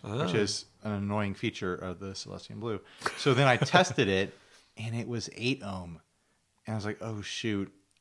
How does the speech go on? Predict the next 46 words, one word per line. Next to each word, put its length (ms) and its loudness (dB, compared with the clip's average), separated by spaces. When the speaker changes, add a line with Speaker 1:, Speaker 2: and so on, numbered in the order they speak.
Speaker 2:
I'm 360 4
about 380 2
to 100 -4
screw 380 -4
up 140 -6
this 180 -6
deal. 260 -4
I'm 120 -6
not 140 -8
gonna 140 -12
sell 340 4
it, 140 0
but 100 -12
I'm 140 -4
also 320 -4
probably 240 -4
saving 400 -8
this 140 -10
guy's 340 -6
rig 360 -2
by 80 -6
Speaker 1:
Right. 180 8
Speaker 2:
telling 160 4
him." 180 -6
So 160 0
I 60 8
wrote 240 6
him 100 4
really 180 2
quickly. 260 -4
I 40 -4
was 100 -8
like, 120 -10
"I'm 200 -2
sorry. 380 -4
I 140 0
just 240 -6
tested 320 -2
it. 120 -4
You 180 -2
were 100 -2
right. 320 0
It's 320 -10
eight 240 -6
ohm. 380 -6
Um, 420 -6